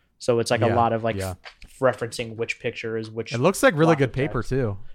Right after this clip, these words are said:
Speaker 1: Yeah, it's some quality stuff. I don't know if it's as good as Game Informer Gold, but, like, it's, it's good. It's
Speaker 2: Uh,
Speaker 1: quality
Speaker 2: it's
Speaker 1: stuff.
Speaker 2: definitely g-, r-, better than regular Game Informer.
Speaker 1: <laughs>
Speaker 2: <laughs> We print that stuff on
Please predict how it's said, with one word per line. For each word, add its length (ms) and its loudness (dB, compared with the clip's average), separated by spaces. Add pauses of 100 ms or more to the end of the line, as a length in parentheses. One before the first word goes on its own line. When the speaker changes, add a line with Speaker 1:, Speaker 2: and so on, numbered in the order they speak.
Speaker 1:
Yeah, 260 6
it's 180 -2
some 140 -4
quality 360 2
stuff. 380 0
I 80 4
don't 80 6
know 80 6
if 80 2
it's 100 2
as 60 -4
good 160 2
as 100 -2
Game 180 2
Informer 360 -4
Gold, 440 -4
but, 140 -2
like, 240 -6
it's, 360 -10 (100)
it's 120 -8
good. 260 -4 (440)
It's 100 -4
Speaker 2:
Uh, 60 0
Speaker 1:
quality 280 2
Speaker 2:
it's 80 0
Speaker 1:
stuff. 180 -6
Speaker 2:
definitely 260 0
g-, 80 0
r-, 160 0
better 380 2
than 260 -2
regular 320 0
Game 280 0
Informer. 420 2 (240)
Speaker 1:
<laughs> 1040 4
Speaker 2:
<laughs> 40 -14 (1040)
We 140 0
print 260 0
that 200 2
stuff 340 0
on 540 -4